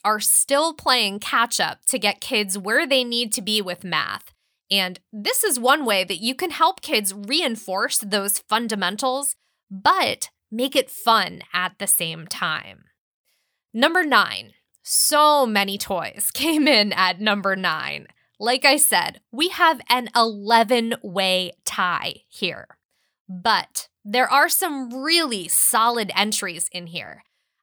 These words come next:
I had to mention all of these because, really, the more ideas, the better, right? So I think we'll tackle this one in alphabetical order.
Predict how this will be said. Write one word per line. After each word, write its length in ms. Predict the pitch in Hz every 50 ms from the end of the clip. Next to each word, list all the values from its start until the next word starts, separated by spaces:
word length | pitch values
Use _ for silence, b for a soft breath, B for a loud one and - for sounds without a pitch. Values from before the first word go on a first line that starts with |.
| _ _ -
I 160 | - 240 254
had 500 | 240 226 - - - - 294 311 359 359 349
to 100 | - 370
mention 340 | 285 240 254 262 - 277 226
all 220 | - 208 220 214
of 100 | 202 180
these 300 | 190 185 170 110 - -
because, 500 | - 214 208 - 233 190 185 180 180 - -
really, 440 | 220 226 233 208 185 - - - _ 208 _ -
the 160 | 185 220 220
more 440 | 214 214 226 247 262 277 277 247 190
ideas, 540 | 214 214 220 170 214 214 202 180 - - - 196
the 80 | 196
better, 460 | 165 208 190 180 147 131 90 - - _ -
right? 420 | - 180 180 226 277 - - - _ _ _ _ _ _ _ _ _ _ _ _ _ -
So 120 | - - 254
I 120 | 190 240
think 220 | 254 392 415 - -
we'll 140 | 494 427
tackle 480 | - - - - 254 285 311 - 277 240
this 320 | 202 180 214 233 - -
one 260 | 190 175 175 180 175 170
in 300 | - - 196 190 180 -
alphabetical 800 | - 196 214 214 - 247 214 175 202 185 190 196 190 - 180 165 -
order. 420 | - 175 170 165 - - 78 -